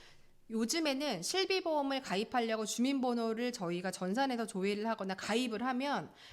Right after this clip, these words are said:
자동으로 기존에 실비보험이 있었는지 중복으로 보상이 안 되면 안 된다, 된다 이게 저희 전산에 다 떠요. 그래서 중복으로 가입은 아예 안 되게끔 되어 있어요. 그래서 회사에서 단체로 가입해주는 단체 보험이나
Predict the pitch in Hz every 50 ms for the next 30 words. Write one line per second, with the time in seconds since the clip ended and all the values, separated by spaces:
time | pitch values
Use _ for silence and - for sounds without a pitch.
0 | - - - - 233 226 262 320 330 311 247 214 202 214 247 220 165 151 - -
1 | - - - - - 247 240 311 320 320 311 302 311 359 349 349 359 339 330 294
2 | 285 269 - 208 202 - 277 277 262 220 185 170 160 - 180 180 170 151 147 -
3 | - - - - - 254 262 277 311 320 294 302 285 247 - 214 220 262 254 262
4 | 247 196 170 175 196 202 214 165 190 185 190 202 254 254 247 226 214 190 175 170
5 | - 202 190 202 208 214 233 214 180 151 185 190 185 214 208 208 214 226 214 160
6 | 143 - 185 180 180 185 180 - 180 180 196 269 262 240 214 - 180 156 - -
7 | 285 320 311 247 190 185 202 190 170 190 - - - - - - 233 240 247 254
8 | 240 - - 269 294 302 349 349 302 294 277 - - - 185 185 196 202 196 180
9 | - - 190 202 226 226 190 - - 196 220 294 320 285 254 - 190 175 165 180
10 | 170 165 165 156 151 - - 156 156 151 135 - - - - - - - 202 196
11 | 214 202 180 - - - - - - _ - 359 392 381 415 403 392 359 370 339
12 | 339 - 226 208 220 - 349 359 359 330 302 269 269 254 - 269 254 - 240 240
13 | 233 - 202 185 196 196 277 269 233 233 226 214 208 196 185 180 190 185 202 247
14 | 294 302